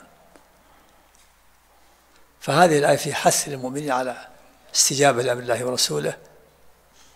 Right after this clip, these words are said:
واستقامة على طاعته، وأن دين الله منصور بكم وبغيركم. إن، إن نصرتم دين الله وامتثلتم أمره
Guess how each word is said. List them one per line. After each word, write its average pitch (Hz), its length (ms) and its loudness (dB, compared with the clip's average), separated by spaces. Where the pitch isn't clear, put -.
واستقامة 127 1200 -2
على 123 180 -2
طاعته، 147 440 0
وأن 135 440 4
دين 147 160 4
الله 127 280 4
منصور 131 420 2
بكم 147 300 -6
وبغيركم. 143 640 0
إن، 135 220 0
إن 147 100 0
نصرتم 135 400 2
دين 127 160 0
الله 120 300 2
وامتثلتم 131 480 -4
أمره 123 340 0